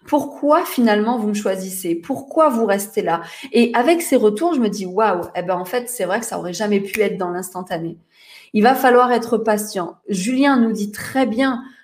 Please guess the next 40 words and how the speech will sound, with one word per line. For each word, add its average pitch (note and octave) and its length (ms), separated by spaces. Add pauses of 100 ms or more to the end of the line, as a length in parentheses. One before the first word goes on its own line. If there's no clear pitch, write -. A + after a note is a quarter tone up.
(140)
euh, F3+ 260
Julien, G3 280
c'est A#3 200
exactement G#3 680
ça. G#3+ 300
Une G3 200
audience G#3 500
ne - 80
se F3 160
construit A#3 500
pas G#3+ 220
du F3+ 160
jour G3+ 300
au G#3 80
lendemain. F3 540 (300)
Donc, - 220
arrêtez-moi B3+ 720
cette F#3+ 260
pression. G#3 640 (400)
Il A#3 80
faut E4+ 100
que E4+ 60
ça - 100
marche C4+ 160
tout C#4+ 100
de - 60
suite. F#4 460 (220)
Qu'est-ce D4 140
que C#4 100
j'écris ? F#4 380
Comment C4 180
ça C4+ 120
fonctionne ? C#4 640 (380)
On B3+ 180
oublie. A3+ 520 (580)
On C#4 420
oublie. G#3 1120
C'est - 220
vraiment G#3 420
ça. F#3 340